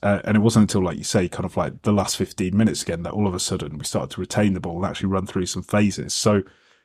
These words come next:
yeah, it was, it was really, really frustrating. Um, we'll start on the, I suppose, the big negative then, uh, which was the line out,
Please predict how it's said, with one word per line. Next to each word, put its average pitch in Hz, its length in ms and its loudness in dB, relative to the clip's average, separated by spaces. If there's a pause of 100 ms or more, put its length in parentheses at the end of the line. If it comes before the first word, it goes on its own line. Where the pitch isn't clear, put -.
(400)
yeah, 214 360 2
it 175 180 2
was, - 460 -2
it 151 200 -8
was 170 320 2
really, 135 300 6
really 123 180 2
frustrating. 113 880 -2
Um, 117 400 2 (640)
we'll 139 100 6
start 170 360 4
on 127 160 2
the, 123 160 2
I 120 60 2
suppose, 110 280 -2
the 107 60 -4
big 113 260 2
negative 92 540 -4
then, - 240 -12 (680)
uh, 98 240 0
which 92 220 -6
was 101 100 -8
the 104 120 0
line 104 260 4
out, 73 200 -14